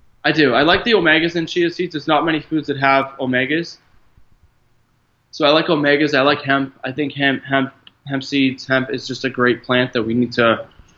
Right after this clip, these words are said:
really mass produce for many, many reasons besides food. Um, no, I get into the spirulina, some different blue-green algae too.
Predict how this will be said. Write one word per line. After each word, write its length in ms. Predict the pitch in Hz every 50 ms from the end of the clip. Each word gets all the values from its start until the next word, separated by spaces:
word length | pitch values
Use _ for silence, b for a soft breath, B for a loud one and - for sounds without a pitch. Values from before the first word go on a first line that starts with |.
| _ _ _ _ _ -
really 300 | 120 123 123 123 127 123
mass 300 | 117 117 113 113 110 -
produce 360 | - 120 113 117 117 120 123
for 140 | - 120 113
many, 200 | 113 113 117 120
many 280 | 123 127 131 135 135 135
reasons 380 | 143 147 147 147 156 151 139 -
besides 400 | 127 120 - 123 113 120 120 -
food. 320 | - 147 151 156 165 160 - _ _ _ _ _ _ _ _ _ _ _ _ _ _ _ _ - -
Um, 600 | 139 135 135 131 131 131 127 123 123 123 120 - - _ _ _ _ _ _ _ _ _ _ _ _ _ _ _ _ _ _ _ _ _ _ _ _ - - - _ _ _ - -
no, 120 | 202 196
I 100 | 180 165
get 160 | 160 185 180
into 220 | 180 175 180 185 170
the 80 | 160
spirulina, 720 | 147 - - - 170 165 160 156 156 156 156 160 160 160 - - _ _ _ - - _ _ _ _ _ _ _ _ _ _ _
some 220 | - - 151 147 139
different 420 | 139 165 - - 156 143 135 131
blue-green 400 | 143 147 156 147 139 147 147 143
algae 400 | 139 139 139 143 139 147 151 147
too. 400 | 135 - - - 151 151 156